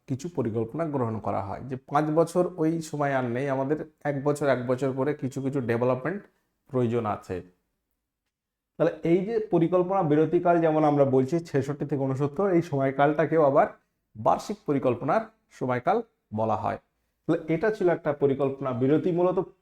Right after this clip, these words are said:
ফাইভ ইয়ার প্ল্যানের বিরতি, কিন্তু এক বছর এক বছর করে কিছু কিছু বিষয়ে প্ল্যান করা হয়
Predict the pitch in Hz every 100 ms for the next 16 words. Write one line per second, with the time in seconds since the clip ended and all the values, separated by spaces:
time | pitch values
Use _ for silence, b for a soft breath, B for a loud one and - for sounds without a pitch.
0 | _ - 170 196 220 220 208 190 190 165
1 | 156 160 202 247 _ _ _ _ _ 143
2 | 147 208 269 B B B B _ _ _
3 | _ 175 180 185 220 233 226 - 185 165
4 | 185 190 175 165 160 220 - 175 175 165
5 | 165 139 135 143 147 220 - _ _ _
6 | _ - 143 143 147 135 139 151 147 214